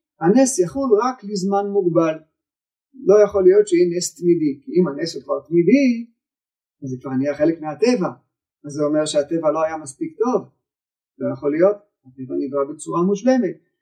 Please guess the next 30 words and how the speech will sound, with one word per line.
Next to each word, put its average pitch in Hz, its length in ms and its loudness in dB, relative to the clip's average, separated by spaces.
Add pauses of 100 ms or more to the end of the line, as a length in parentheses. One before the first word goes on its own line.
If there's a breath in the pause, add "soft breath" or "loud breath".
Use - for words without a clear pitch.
(180)
יכול - 260 -4
להיות 339 320 2
שבאופן 254 540 -2
ש-, - 340 -12
באופן 214 340 2
זמני 262 400 0 (180)
יש 254 140 -8
צורך 240 360 -8
בשינוי. 165 560 2 (1080)
כפי 165 200 -6
שכתוב 165 460 -8
כאן 202 240 6
גם 185 180 -2
כן 233 220 -12
במצגת, 180 680 -6 (800)
מבוא-, 175 340 4
הוא 202 180 6
מבואר 185 340 2
מעניין 196 280 2
המופתים 240 440 0
שהם 208 280 4
לפי 240 220 2
שעה, 269 340 2 (440)
ולכן 202 400 -4 (420)
לא 180 160 4
יהיה, 214 420 2
לא 185 120 4
ייתכן 208 360 -4
שיהיה 170 320 0
מציאותם 151 760 -6